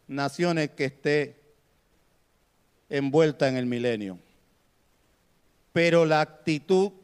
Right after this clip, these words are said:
de pecado que hay ahora mismo en los Estados Unidos, no me cuadra eso. Y yo le dije, "Estoy contigo,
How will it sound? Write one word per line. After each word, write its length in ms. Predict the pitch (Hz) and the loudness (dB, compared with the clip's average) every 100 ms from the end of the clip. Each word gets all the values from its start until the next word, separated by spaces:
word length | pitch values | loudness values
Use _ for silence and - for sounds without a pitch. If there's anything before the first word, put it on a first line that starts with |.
| _ _ _ | _ _ _
de 220 | - 185 208 | -4 -2 0
pecado 600 | 185 175 190 190 165 160 | -2 0 0 2 0 2
que 180 | 147 | 0
hay 220 | 147 165 170 | 2 2 2
ahora 260 | 170 165 | 2 0
mismo 720 | 170 175 170 147 135 - _ - | -2 -2 -2 -2 -2 -6 _ -10
en 140 | 147 | -2
los 160 | 147 143 | -2 -2
Estados 500 | 139 160 170 185 - | -2 0 0 0 0
Unidos, 500 | 196 202 170 127 113 _ _ _ _ _ _ _ _ _ _ _ _ _ _ _ _ _ _ _ _ _ _ | 2 2 0 -4 -6 _ _ _ _ _ _ _ _ _ _ _ _ _ _ _ _ _ _ _ _ _ _
no 460 | 131 135 143 165 | -8 -6 -2 0
me 160 | 190 175 | 0 0
cuadra 480 | 170 160 151 143 123 | 2 2 2 0 0
eso. 340 | 117 - 98 - _ _ | -6 -10 -14 -14 _ _
Y 140 | 135 135 | -8 -2
yo 100 | 160 | 0
le 100 | 160 | 2
dije, 300 | 165 165 156 | 2 2 0
"Estoy 280 | 143 185 | 2 0
contigo, 600 | 196 208 190 220 190 113 | 2 0 2 0 0 -2